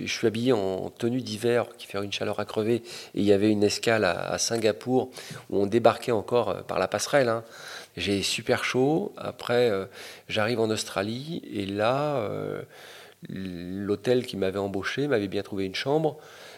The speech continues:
mais c'était une chambre dans une Salvation Army, donc ce qu'on appelait l'armée du salut. C'était quasi militaire, hein. Il y avait un lit, euh,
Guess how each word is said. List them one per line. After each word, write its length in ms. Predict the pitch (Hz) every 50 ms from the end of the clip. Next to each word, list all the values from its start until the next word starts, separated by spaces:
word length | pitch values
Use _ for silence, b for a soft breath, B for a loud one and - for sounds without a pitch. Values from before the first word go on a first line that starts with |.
| B B -
mais 280 | 98 101 107 117 135 143
c'était 300 | 139 - 120 - - 104
une 240 | 101 98 98 95 90
chambre 380 | - - 123 131 143 147 127
dans 120 | 104 98 98
une 140 | 101 95
Salvation 480 | - - 117 110 113 107 101 - 113 113
Army, 380 | 107 98 104 113 127 156 185 - B B B B B B B B -
donc 120 | - -
ce 80 | - -
qu'on 80 | -
appelait 220 | 92 90 - - 98
l'armée 240 | 95 92 98 101 98
du 100 | 95 104
salut. 440 | - - 95 101 113 143 175 190 - - _ _ _ - -
C'était 200 | - - - 98
quasi 300 | - 113 104 90 104 120
militaire, 480 | 123 110 98 98 - - 104 113 127 117 98
hein. 40 | 95
Il 60 | 92
y 40 | 87
avait 180 | 87 87 98 98
un 140 | 90 85 87
lit, 280 | 87 95 104 101 95
euh, 140 | 92 95